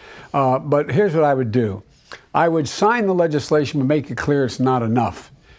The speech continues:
We need more funding and more money for state and local governments. We need to be in a position where we're in a circumstance that we're going to have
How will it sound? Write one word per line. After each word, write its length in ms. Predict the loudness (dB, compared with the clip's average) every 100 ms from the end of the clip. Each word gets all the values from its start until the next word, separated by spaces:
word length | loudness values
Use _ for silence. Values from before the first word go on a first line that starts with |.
| _ -2
We 180 | 0 2
need 320 | 2 0 2
more 840 | 2 2 2 4 2 0 -2 -6 -6
funding 560 | -2 0 0 0 0
and 120 | 0 0
more 300 | 0 0 0
money 400 | 0 0 0 -2
for 180 | -4
state 320 | -6 -2 -2 0
and 100 | 0
local 300 | 0 0 -2
governments. 640 | 0 0 -2 -6 -14 -20 -20 -20 -10 -2
We 120 | 0
need 260 | 2 2 0
to 60 |
be 200 | 0 0
in 80 | 0
a 40 |
position 600 | -2 -2 0 0 0 0
where 220 | 2 2 2
we're 180 | 0
in 160 | 0 -2
a 60 | -2
circumstance 720 | -2 -2 -2 -4 -2 -2 -2
that 300 | 0 -2 -2 -10 -20 -8 -2
we're 160 | 0
going 400 | 2 2 2 2
to 140 | 0 0
have 420 | 0 0 0